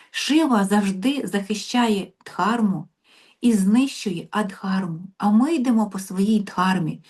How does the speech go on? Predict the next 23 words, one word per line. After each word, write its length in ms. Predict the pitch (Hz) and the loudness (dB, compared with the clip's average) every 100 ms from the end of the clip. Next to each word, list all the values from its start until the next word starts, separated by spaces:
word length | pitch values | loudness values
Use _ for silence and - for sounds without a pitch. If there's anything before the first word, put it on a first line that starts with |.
| - _ | -20 _
тому 240 | 233 247 | 4 6
що 240 | 247 - 220 | 4 2 4
ми 420 | 202 233 277 247 180 | 6 6 4 0 -4
захищаємо 680 | 196 220 208 240 262 247 | -4 -2 -4 0 2 2
свої 360 | - 185 180 233 | 0 -6 -6 -4
території, 760 | 214 180 165 180 202 170 170 - - - 214 | -4 -6 -6 -2 -2 -2 -6 -14 -20 -6 0
ми 80 | |
захищаємо 540 | 214 240 - - - 247 | 2 2 0 -4 4 4
життя 380 | 220 196 254 254 | 4 0 2 4
наших 400 | 226 240 214 196 | 4 2 -2 -2
людей, 420 | 185 170 196 175 | 0 2 2 0
своїх 420 | - 202 190 - | -4 -4 -4 0
мам, 560 | 190 214 233 226 196 190 - - | 4 4 4 2 2 -2 -8 -2
тат, 440 | 226 226 208 202 196 - | 0 2 0 -4 -12 -12
дітей, 720 | 175 185 214 - 240 233 214 - - - - | -8 -6 -6 0 2 4 2 -2 -20 -20 -20
жінків, 600 | - 214 220 - 247 247 190 | -2 2 2 2 0 0 -2
чоловіків. 760 | - 196 196 196 - 277 233 - - - _ _ _ | -4 -4 -4 -8 -2 -2 -2 -6 -20 -20 _ _ _
Наші 340 | 220 269 294 220 | 4 4 2 0
квітучі 460 | 240 240 240 220 | 0 2 2 2
сади, 520 | 208 202 180 220 262 | 0 -2 2 4 4
ми 200 | 208 214 | 6 6
ніколи 400 | 220 220 269 294 | 6 6 2 4
нікого, 460 | 254 226 - 269 | 4 4 0 2